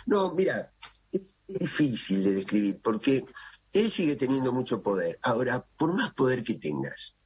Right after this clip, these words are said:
cuando a vos te enrostran una verdad en la cara, y cuando de un lado está la posición honesta, está la posición correcta, que se ajusta a los hechos, porque vos, ¿cómo haces para decir,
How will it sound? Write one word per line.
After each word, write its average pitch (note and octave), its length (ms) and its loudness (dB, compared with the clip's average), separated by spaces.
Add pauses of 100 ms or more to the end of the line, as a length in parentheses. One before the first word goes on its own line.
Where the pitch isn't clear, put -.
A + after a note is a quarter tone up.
(520)
cuando B2+ 240 4
a - 20 0
vos F#3+ 180 0
te D3 100 2
enrostran A#2 520 0
una A#2 180 2
verdad F#2 560 -2
en F2 160 0
la F2 120 -2
cara, G#2+ 480 0 (840)
y A2 140 2
cuando G#2+ 880 2
de A2+ 180 2
un D#3 240 2
lado C3+ 480 0 (180)
está B2+ 280 0
la A2 160 0
posición A2 500 0
honesta, G#2 560 0
está - 220 0
la G#2 160 0
posición G2+ 680 0
correcta, F#2+ 800 0
que F#2 120 -4
se - 140 0
ajusta - 360 0
a F2+ 40 4
los F2+ 200 -2
hechos, C3 340 2
porque C3+ 200 2
vos, A3 200 0 (600)
¿cómo A3+ 240 2
haces - 480 -2
para F#2+ 420 0
decir, G#2 520 0